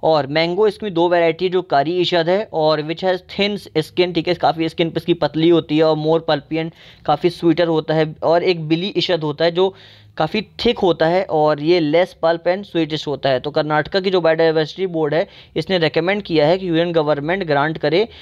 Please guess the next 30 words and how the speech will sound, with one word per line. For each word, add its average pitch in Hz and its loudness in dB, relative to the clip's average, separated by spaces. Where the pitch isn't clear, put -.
ज्योग्राफिकल 156 0
इंडिकेशन 156 0
टैग 190 2
कारी 156 2
इशद 151 -2
को, 151 -6
ठीक 160 -6
है, 220 0
जो 170 0
काफ़ी 160 -2
पतले 165 -2
वैरायटीज़ 147 0
के - -10
होते 143 -4
हैं, 139 -2
तो 143 -6
इसलिए 151 0
न्यूज़ 165 2
में 180 0
था। 214 0
तो 156 -4
ये 180 2
सारी 160 0
चीज़ें 143 0
आपको 233 0
याद 135 2
रखनी 123 -6
है, 123 -4
ठीक 147 -2
है। 269 2